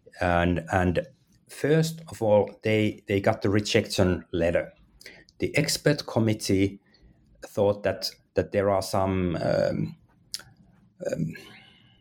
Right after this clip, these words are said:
problems with the, with the way, um, rituals are described and so on and so forth. Um, those are, those are required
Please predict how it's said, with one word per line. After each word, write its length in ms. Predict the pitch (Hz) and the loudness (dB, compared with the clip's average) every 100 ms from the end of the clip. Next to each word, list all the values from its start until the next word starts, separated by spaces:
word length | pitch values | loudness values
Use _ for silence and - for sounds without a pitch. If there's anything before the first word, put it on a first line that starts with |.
| - - - _ _ | -16 -16 -20 _ _
problems 400 | 120 123 143 143 | -2 0 0 0
with 200 | 139 - | -4 2
the, 240 | 127 123 - - - | 0 0 -8 -20 0
with 260 | 120 110 - | 0 2 0
the 200 | 107 104 | 0 2
way, 520 | 113 110 110 107 - | 0 2 2 2 0
um, 680 | 98 95 95 92 92 90 82 | 0 2 2 2 0 0 0
rituals 540 | 104 107 - 113 110 - | 0 0 2 0 0 0
are 140 | 104 | 0
described 580 | 101 104 - 101 98 101 | 0 -2 0 0 2 0
and 200 | 92 92 | -2 0
so 180 | 101 95 | 2 2
on 100 | 92 | 0
and 80 | 90 | 0
so 200 | 95 92 | 0 0
forth. 340 | 95 90 - - - - - - - | 0 0 -2 -10 -18 -16 -18 -16 -4
Um, 600 | 101 101 - - 117 - | 0 0 0 -4 -8 -2
those 240 | 95 92 | -2 2
are, 280 | 92 90 90 | 2 2 0
those 280 | - 98 90 | 0 -2 0
are 100 | 98 | 0
required 640 | 92 87 92 90 87 92 | 0 0 0 2 2 0